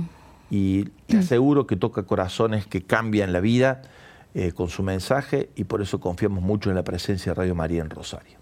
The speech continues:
Speaker 1: Gracias por tu mensaje.
Speaker 2: Otro mensajito por aquí dicen, "Creo que en mi caso la dificultad para perdonar está en sentirme defraudada y convertirme en juez, como si yo no cometiera errores también.
Speaker 1: Ujú.
Speaker 2: Y el pedir perdón a los demás está en nuestra falta de humildad".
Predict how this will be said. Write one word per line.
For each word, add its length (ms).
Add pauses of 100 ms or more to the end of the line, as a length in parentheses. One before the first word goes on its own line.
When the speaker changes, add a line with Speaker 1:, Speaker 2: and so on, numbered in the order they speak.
(200)
Speaker 1:
Gracias 320
por 160
tu 100
mensaje. 360 (1400)
Speaker 2:
Otro 220
mensajito 580
por 160
aquí 220
dicen, 760
"Creo 260
que 140
en 80
mi 100
caso 320
la 100
dificultad 640
para 220
perdonar 640
está 300
en 80
sentirme 560
defraudada 880
y 80
convertirme 640
en 80
juez, 440 (340)
como 220
si 120
yo 140
no 100
cometiera 460
errores 320
también. 480
Speaker 1:
Ujú. 400
Speaker 2:
Y 60
el 100
pedir 340
perdón 320
a 80
los 140
demás 480
está 260
en 80
nuestra 300
falta 360
de 120
humildad". 560